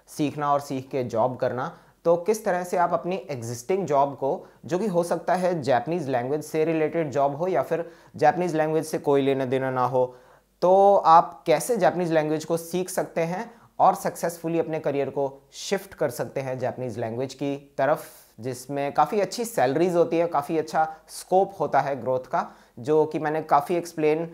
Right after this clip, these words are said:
किया ग-, है अपने पिछले वीडियोज़ के अंदर, वो भी ज़रूर देखिएगा। तो वो कैसे किया जाए, आइए इस वीडियो में हम सीखेंगे।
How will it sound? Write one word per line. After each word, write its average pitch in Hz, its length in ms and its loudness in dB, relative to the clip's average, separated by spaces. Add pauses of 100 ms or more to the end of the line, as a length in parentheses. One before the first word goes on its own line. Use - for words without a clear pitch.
(300)
किया 151 240 4
ग-, 147 180 -2 (200)
है 147 200 -2
अपने 147 300 -4
पिछले 156 320 -2
वीडियोज़ 147 360 0
के 156 80 0
अंदर, 156 300 -4
वो 143 100 -2
भी 151 300 -2
ज़रूर 147 320 0
देखिएगा। 156 500 -2 (520)
तो 214 80 4
वो 202 300 2
कैसे 190 400 0
किया 170 240 4
जाए, 160 280 2 (360)
आइए 180 220 4
इस 185 160 -2
वीडियो 156 200 0
में 151 100 -4
हम 147 120 -6
सीखेंगे। 147 520 -4